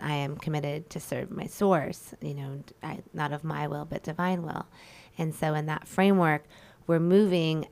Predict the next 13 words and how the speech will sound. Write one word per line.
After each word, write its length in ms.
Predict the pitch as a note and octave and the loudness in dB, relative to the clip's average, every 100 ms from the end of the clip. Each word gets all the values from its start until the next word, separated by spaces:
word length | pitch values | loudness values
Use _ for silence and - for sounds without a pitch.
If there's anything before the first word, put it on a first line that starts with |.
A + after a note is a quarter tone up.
| - | 0
out 440 | E3+ F3 F3 F3+ | 4 8 8 8
of 180 | E3 D3+ | 6 2
this 180 | D3 - | -2 -6
dual 300 | - F3+ G3 | 4 6 6
system 800 | - C#3+ - - C#3 D3 F3+ E3 | 4 -6 -6 -6 -2 0 -2 -2
where 260 | C#3+ C#3 | 0 0
we 320 | C#3 C#3 C3 C3+ - - - | 0 -2 -2 -8 -18 -20 -10
are 80 | C3+ | -8
in 120 | C3+ | -6
pain 560 | - C#3+ C#3+ C#3+ D3 | -4 -2 -2 0 0
and 180 | C#3 B2+ | -2 -4
trauma 640 | - C#3+ C#3+ C#3 C#3 C#3 C3+ | -6 -2 -2 0 -2 -2 -2
and 160 | B2 | -6